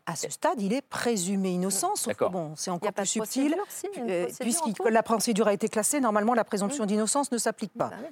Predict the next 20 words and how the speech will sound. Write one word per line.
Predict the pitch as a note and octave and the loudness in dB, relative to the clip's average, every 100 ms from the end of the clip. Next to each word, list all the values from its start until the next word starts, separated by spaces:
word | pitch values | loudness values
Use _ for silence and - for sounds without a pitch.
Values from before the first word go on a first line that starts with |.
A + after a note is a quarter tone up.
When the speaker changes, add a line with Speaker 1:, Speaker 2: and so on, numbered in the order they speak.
| - | -4
Speaker 1:
C'est | - F#3 - | 0 0 2
un | A3 A#3 | 2 4
des | G#3 | 2
trous | - C#4 B3+ | 2 2 4
dans | A3+ | 4
la | G3+ | 4
raquette | F#3+ - C#4 | 2 2 0
de | G#3 | 2
la | G3 | 2
présomption | A3+ G3 G3 C4 | 2 0 0 0
d'innocence, | A#3 G#3 G3 D#3 D3 | 2 2 2 0 -2
du | |
principe. | F3+ G3 - D3+ - - - - _ | -2 -2 -2 -4 -10 -18 -16 -18 _
Mais | F3 E3+ | -4 -2
en | G3 | -2
tout | E3+ G#3 | -2 -4
cas, | - F3 D3+ | 0 -2 0
médiatiquement, | F3+ G#3+ D#3+ F3 - - A3 C#4 - | 2 2 2 0 -2 -2 0 0 0
il | A3 F#3+ | 2 2
doit | D#3+ | 2